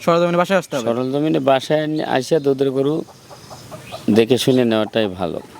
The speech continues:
Speaker 1: জি।
Speaker 2: আর যারা বক-, আমি তো যে কোনো গরু কিনবেন, টাকা দিয়ে গরু কিনবেন,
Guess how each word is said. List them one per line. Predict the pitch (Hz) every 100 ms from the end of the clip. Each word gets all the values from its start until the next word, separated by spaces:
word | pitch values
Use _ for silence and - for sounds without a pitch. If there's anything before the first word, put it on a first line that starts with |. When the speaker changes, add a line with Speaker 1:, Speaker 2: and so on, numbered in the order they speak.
| 120
Speaker 1:
জি। | 110 - - - - - - - - -
Speaker 2:
আর | 101 98 92 - - - 107
যারা | 117
বক-, | 107 120 - -
আমি | 139 170
তো |
যে | 147 147
কোনো | 175 233
গরু | 202 196
কিনবেন, | 160 180 160 -
টাকা | 165 165 165
দিয়ে | 160
গরু | 151 156 147
কিনবেন, | 151 143 156